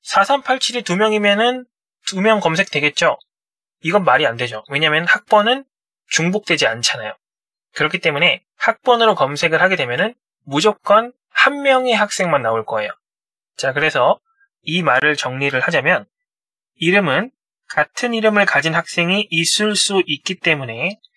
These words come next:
지금 데이터가 있다 없다의 개념이 아니라 시스템적으로 같은 이름을 가진 학생이 충분히 있을 수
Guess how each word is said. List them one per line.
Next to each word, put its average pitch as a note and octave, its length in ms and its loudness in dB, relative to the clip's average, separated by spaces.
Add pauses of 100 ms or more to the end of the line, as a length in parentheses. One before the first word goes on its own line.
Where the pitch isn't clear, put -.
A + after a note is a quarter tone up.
(160)
지금 F#3 400 0
데이터가 F3 680 0
있다 D#3+ 340 -2
없다의 D#3+ 340 0
개념이 C#3+ 280 -6
아니라 C3+ 380 2
시스템적으로 F#3 1120 -2 (220)
같은 - 400 -2
이름을 F#3 300 2
가진 C#3+ 240 0
학생이 E3 420 -2
충분히 B3+ 460 -2
있을 F3+ 400 -2
수 F3 180 -4